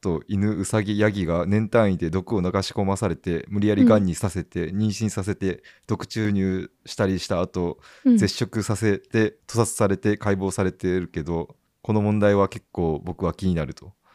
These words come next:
Speaker 2: ほうほうほうほう。
Speaker 1: うん。ただ、
Speaker 2: うん。
Speaker 1: 自分自身は年間三十匹ぐらいアナグマ、アライグマ、イノシシ等を殺して、殺してて、
Speaker 2: うん。
Speaker 1: 殺すときは、「やったぜ」憎き仇をしとったり
Speaker 2: うん。
Speaker 1: という感情で殺してると。
Speaker 2: <laughs> うん。うんう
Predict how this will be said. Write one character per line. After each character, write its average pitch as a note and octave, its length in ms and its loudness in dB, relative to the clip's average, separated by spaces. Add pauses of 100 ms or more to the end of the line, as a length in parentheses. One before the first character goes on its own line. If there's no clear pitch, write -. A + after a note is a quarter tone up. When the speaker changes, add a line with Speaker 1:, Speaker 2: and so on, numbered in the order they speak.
(260)
Speaker 2:
ほ A#3+ 180 6
う - 20 6
ほ G3 200 6
う - 20 2
ほ E3+ 200 0
う F3 40 -6
ほ F#3 140 -8
う。 - 20 -4
Speaker 1:
う - 40 -6
ん。 - 20 -14 (640)
た D#3+ 120 6
だ、 B2 460 8
Speaker 2:
う B3+ 80 4
ん。 G3+ 240 2 (240)
Speaker 1:
自 B2 140 2
分 D#3 140 2
自 D3+ 200 0
身 B2+ 140 2
は A2+ 240 8
年 B2 180 2
間 B2+ 160 4
三 C3 160 2
十 B2+ 120 0
匹 A#2+ 280 -8
ぐ A#2+ 80 2
ら G#2 120 6
い - 100 6
ア - 20 6
ナ G#2+ 140 4
グ G#2 80 0
マ、 G#2+ 160 6
ア G2+ 40 4
ラ G#2+ 120 6
イ G#2+ 80 4
グ G2+ 100 -2
マ、 E2+ 340 2
イ G2 60 -2
ノ G#2+ 100 2
シ - 220 -4
シ D#2 60 -10
等 F#2 140 0
を D#2+ 120 -4
殺 F#2+ 180 0
し - 120 -6
て、 D#2+ 300 -4 (120)
殺 F#2+ 160 4
し G3 140 6
て - 40 -2
て、 D#2 180 -6
Speaker 2:
う - 100 -14
ん。 - 60 -20 (520)
Speaker 1:
殺 C#3+ 160 4
す - 80 -4
と B2+ 120 0
き A2 120 -2
は、 F#2 460 4
「や G#2+ 140 0
っ - 20 -4
た - 180 6
ぜ」 G#2 300 2 (220)
憎 A#2 300 -8
き - 100 -6
仇 A#2+ 320 0
を A2 60 2
し - 80 -4
と C3+ 60 0
っ - 40 -10
た A#2 160 2
り F#2+ 160 0
Speaker 2:
う G#2+ 160 8
ん。 F#2+ 40 2
Speaker 1:
と G2+ 60 2
い F#2 80 2
う F#2 60 -2
感 G2+ 240 4
情 F#2 120 2
で F2+ 100 -2
殺 F#2+ 180 0
し - 80 -6
て F2+ 100 -2
る E2 80 -4
と。 - 140 -16 (200)
Speaker 2:
<laughs> - 200 -4
う G#3 60 6
ん。 F3+ 180 2 (200)
う G3 60 4
ん - 20 4
う F#3 40 4